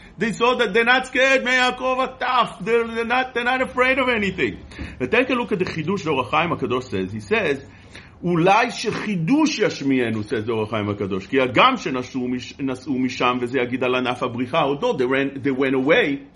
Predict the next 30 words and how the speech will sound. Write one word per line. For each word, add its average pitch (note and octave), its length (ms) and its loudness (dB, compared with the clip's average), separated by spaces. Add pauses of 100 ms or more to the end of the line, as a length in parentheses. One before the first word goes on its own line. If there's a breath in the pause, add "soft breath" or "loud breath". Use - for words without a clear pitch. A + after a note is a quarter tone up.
(260 loud breath)
so G#3 120 0
it E3+ 120 2
looks A3+ 220 -4
like G3+ 280 0
they A3 100 4
are G#3 400 4 (500)
running F#3+ 380 -4
away. G#3 540 2 (320)
Oh, E3+ 360 -4
they're B2+ 120 -6
running E3+ 280 -4
away. E3+ 200 -2
People F#3+ 280 -6
should - 200 -6
chase B3 320 0
after A#3+ 300 2
them. D3 180 2
It's C3+ 120 -4
a F#3+ 80 -2
chance G#3 380 -4
to A#3 100 -8
chase B3+ 320 0
after G#3+ 320 0
them. G2+ 220 -2 (520 loud breath)
"אף C3+ 160 -2
על A#2 140 2
פי G4+ 220 6
כן G#3+ 180 2
ויהי D#3 160 0
חיטת." G#2+ 580 -4